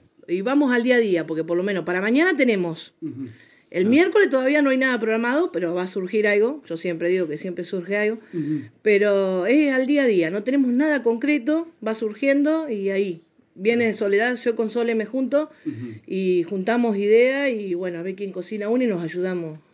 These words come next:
Speaker 1: entre nosotros.
Speaker 2: Perfecto. Y, bueno, eh, por otro lado está el tema del tiempo personal, ¿no? Porque, bueno, ese es un poco el tiempo tuyo que se dedica a eso, ¿no?
Speaker 1: Sí,
Speaker 2: El
Speaker 1: bueno,
Speaker 2: tiempo.
Speaker 1: o sea,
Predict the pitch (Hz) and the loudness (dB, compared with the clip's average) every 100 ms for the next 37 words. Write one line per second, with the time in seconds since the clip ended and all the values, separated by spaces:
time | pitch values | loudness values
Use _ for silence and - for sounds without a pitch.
0 | _ _ _ - 170 156 151 143 - _ | _ _ _ -18 -14 -12 -10 -12 -14 _
1 | _ 127 113 117 123 139 151 151 151 151 | _ -14 -8 -6 -2 2 4 6 4 2
2 | 175 139 104 117 117 120 123 123 123 - | 0 -2 -6 -8 -6 -6 -8 -10 -10 -12
3 | - 117 135 143 143 139 127 127 _ _ | -18 -14 -8 -6 -4 -4 -6 -12 _ _
4 | _ _ _ - 139 143 165 156 151 127 | _ _ _ -10 -4 -2 0 -2 -4 -4
5 | 143 135 120 117 139 117 113 113 107 117 | -4 -4 -4 0 -2 -2 -8 -8 -10 -14
6 | 117 135 120 117 104 98 110 113 104 107 | -8 -6 -6 -10 -12 -12 -12 -10 -12 -12
7 | 127 113 110 107 107 107 113 110 104 104 | -10 -10 -8 -8 -10 -12 -12 -12 -12 -12
8 | 101 117 123 113 113 143 127 117 110 107 | -10 -6 -6 -6 -8 -4 -4 -6 -10 -12
9 | 123 117 117 120 127 123 123 151 - 113 | -12 -12 -8 -8 -8 -8 -4 -4 -4 -8
10 | 120 117 508 403 285 226 240 226 208 196 | -10 -4 2 2 2 0 0 0 -2 -2
11 | 185 208 202 180 | -4 -2 -2 -2